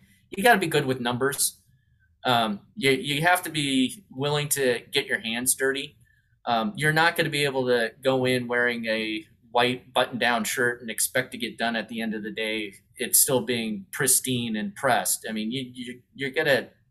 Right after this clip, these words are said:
you're gonna get dirty. Um, and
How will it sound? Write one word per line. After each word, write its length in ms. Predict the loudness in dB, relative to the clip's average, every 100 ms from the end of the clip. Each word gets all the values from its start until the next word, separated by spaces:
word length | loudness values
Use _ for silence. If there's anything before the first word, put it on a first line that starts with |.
| _ _ -10
you're 140 | -2
gonna 180 | -2 0
get 200 | -2 0
dirty. 380 | 0 0 -4 -12 _ _ _ _ _ _
Um, 420 | 2 2 2 -2 -8 -20 _ _ _ 2
and 360 | 4 4 2